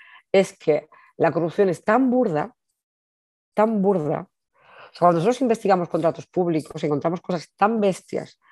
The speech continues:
y tan llamativas y que se ven tan a kilómetros, porque como no hay una vigilancia,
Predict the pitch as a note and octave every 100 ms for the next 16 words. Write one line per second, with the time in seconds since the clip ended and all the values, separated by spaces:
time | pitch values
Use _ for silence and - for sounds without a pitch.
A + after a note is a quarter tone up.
0 | - - - _ E3+ F#3+ A3+ G#3 F#3+ F3
1 | C#3 C#3+ C#3+ D3 F3 A3 A3+ - E3+ F3+
2 | D3 - - - _ _ _ _ _ -
3 | _ _ _ _ _ F#3+ D#3+ F3+ D#3 D3+
4 | D#3 D#3+ G#3+ C#4+ C4+ A3 - F3+ F3+ -
5 | - -